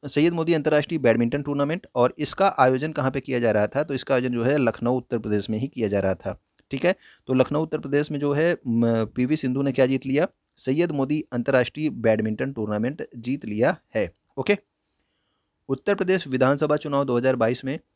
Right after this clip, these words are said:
कितनी महिला प्रत्याशी चुनी गई हैं? तो उत्तर प्रदेश जो विधानसभा चुनाव हुए थे इसमें जो है कुल सैंतालीस महिला प्रत्याशी चुनी गई थी। और इन सैंतालीस महिला प्रत्याशियों में से मंत्री पद कितने को प्रदान किया गया?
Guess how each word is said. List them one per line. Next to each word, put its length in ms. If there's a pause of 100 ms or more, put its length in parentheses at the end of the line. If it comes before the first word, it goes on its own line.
(320)
कितनी 280
महिला 260
प्रत्याशी 420
चुनी 260
गई 140
हैं? 180 (260)
तो 220
उत्तर 260
प्रदेश 240
जो 140
विधानसभा 460
चुनाव 280
हुए 140
थे 120
इसमें 360
जो 120
है 100
कुल 200
सैंतालीस 640
महिला 220
प्रत्याशी 400
चुनी 240
गई 160
थी। 240 (340)
और 280
इन 120
सैंतालीस 520
महिला 200
प्रत्याशियों 520
में 100
से 220 (520)
मंत्री 360
पद 180
कितने 240
को 120
प्रदान 260
किया 200
गया? 180